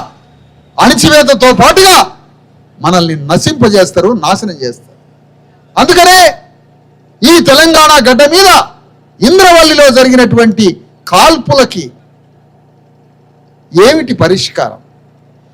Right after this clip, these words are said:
ఆ అమరవీరులకు ఇచ్చేటువంటి నివాళి ఏ రూపంలో ఉండాలి? అందరూ వస్తున్నాం, ఇంద్రవల్లిలో చచ్చిపోయారు, ఇంద్రవల్లిలో మనోళ్ళు చచ్చిపోయారు, చనిపోయారు.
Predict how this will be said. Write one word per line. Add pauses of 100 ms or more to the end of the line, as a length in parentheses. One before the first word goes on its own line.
(160)
ఆ (140)
అమరవీరులకు
ఇచ్చేటువంటి (100)
నివాళి (140)
ఏ
రూపంలో
ఉండాలి? (1400)
అందరూ (100)
వస్తున్నాం,
ఇంద్రవల్లిలో
చచ్చిపోయారు, (400)
ఇంద్రవల్లిలో
మనోళ్ళు
చచ్చిపోయారు, (2500)
చనిపోయారు.